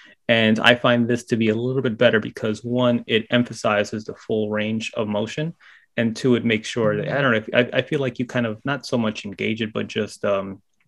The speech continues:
you, you just get the more bang out of your buck when you're doing it like that, because most of the times you might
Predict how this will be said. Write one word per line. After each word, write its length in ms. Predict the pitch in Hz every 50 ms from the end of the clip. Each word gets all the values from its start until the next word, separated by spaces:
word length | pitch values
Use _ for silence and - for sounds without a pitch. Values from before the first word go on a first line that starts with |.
| _ _ _ _ -
you, 140 | 147 139
you 140 | 127 143 151 143
just 240 | 143 143 123 123
get 200 | 123 131 113 120
the 80 | 117 117
more 200 | 110 113 107 104
bang 280 | 101 110 107 104 104 104
out 80 | 101
of 80 | 101 101
your 100 | 101 101
buck 300 | 101 - 110 - - -
when 120 | 113 107
you're 100 | 101 104
doing 240 | 98 110 107 101 98
it 100 | 98 -
like 160 | - 98 -
that, 240 | - - 104 - - - - - - - _ _ -
because 340 | 135 120 123 120 113 107
most 320 | 127 123 120 120 113 - -
of 60 | 113
the 80 | 110 110
times 500 | - - 127 117 113 113 117 - - 127 120
you 180 | - 127 120 120
might 360 | 123 117 107 107 107 110 -